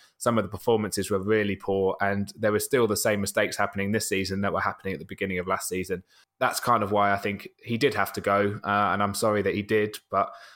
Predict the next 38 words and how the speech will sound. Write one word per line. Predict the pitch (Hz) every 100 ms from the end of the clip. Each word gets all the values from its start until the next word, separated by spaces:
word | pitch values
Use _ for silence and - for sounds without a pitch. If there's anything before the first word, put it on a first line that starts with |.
| _
and | 104
I | 107
wish | 110 110
he'd | 113 104
have | 107 98 87 - _
been | 131 113
given | 127 127
a |
little | 127 120
bit | 120
more | 120 113
time | 110 131 120 117
to | 104
see | 113
if | 110
he | 104
can | 110 104 - _ _ -
get | 110
out | 110 113
of | 110
it. | 123 -
But | 117
at | 95
the | 104
same | 123 113
time, | 110 107
if | 101
we | 113
give | 104 107
another | 107 107
month | 104 117 110 -
and | 104
we're | 104
still | - 117 110
in |
this | 104 -
position, | 104 113 - 104 98 - - _
uh, | 101 104